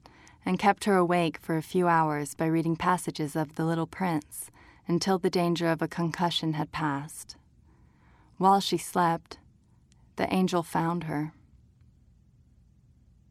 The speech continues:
The world boiled Jasmine hopped from one foot to the other.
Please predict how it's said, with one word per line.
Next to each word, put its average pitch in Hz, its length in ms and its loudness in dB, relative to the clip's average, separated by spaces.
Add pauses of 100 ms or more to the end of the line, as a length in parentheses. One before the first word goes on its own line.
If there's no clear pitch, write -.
(1160)
The 196 80 6
world 196 500 6
boiled 165 640 2 (1080)
Jasmine 214 420 8
hopped 190 360 4
from 185 200 2
one 190 180 2
foot - 320 -2
to - 120 -8
the 165 160 -2
other. 156 360 -2